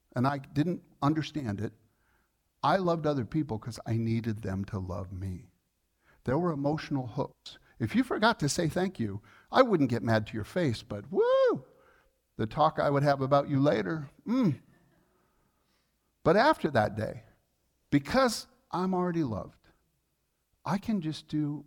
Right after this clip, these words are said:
an act of kindness for Jeff. I can just be nice to Robert, who's really hard to be nice to, you know? I can, I can love people for their sake and leave that between them and God 'cause I'm already secure. Does that make sense?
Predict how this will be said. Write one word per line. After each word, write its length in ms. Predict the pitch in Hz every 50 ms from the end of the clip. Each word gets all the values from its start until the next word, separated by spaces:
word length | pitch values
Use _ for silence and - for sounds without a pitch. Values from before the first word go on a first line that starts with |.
| _ _ _ -
an 120 | 135 135
act 240 | 135 139 139 - 135
of 100 | 123 -
kindness 400 | - - 139 135 131 127 135 -
for 160 | - - 120
Jeff. 420 | - - 156 131 - - - - _ _ _ _ _ _ _ _ -
I 100 | 147 160
can 180 | - - 175 160
just 240 | 156 156 - - -
be 280 | 151 151 147 151 147 147 - _ _ _ _ -
nice 240 | 135 160 175 -
to 100 | - -
Robert, 380 | 131 120 135 190 196 127 95 95 - -
who's 80 | 110 113
really 240 | 135 208 247 175
hard 220 | 123 117 135 117 110
to 60 | 113
be 80 | 107 110
nice 280 | 110 139 254 277 - -
to, 200 | - - - 101 - _ _ _ _ - _ -
you 80 | 143 135
know? 220 | 127 160 214 - - _ - _ _ - -
I 140 | 151 185 220
can, 240 | - 226 208 - -
I 120 | - 165 196
can 220 | 196 - 180 180
love 220 | 175 208 226 196
people 300 | - - 208 196 - 180
for 180 | - - - 151
their 420 | 139 131 127 131 151 180 208 208
sake 580 | 180 - - - 101 98 107 - - - - _ _ _ _ _ _ _ -
and 240 | 135 135 135 131 143
leave 240 | 175 220 240 190
that 240 | 156 143 139 143 -
between 320 | 139 135 - - 151 135 120
them 220 | 143 147 160 156
and 100 | 143 127
God 500 | 120 165 190 180 135 104 104 117 143 - - - - - _ -
'cause 160 | - 170 151 - - -
I'm 280 | 160 165 196 208 196 175
already 300 | 151 139 135 143 156 143
secure. 640 | 139 - - 139 - - - 107 92 - - 98 - _ _ _ _ _ _ _ _ _ _ _ _ -
Does 140 | - 143
that 160 | 170 196 - -
make 160 | 175 175 180
sense? 460 | - - 180 180 175 - - - -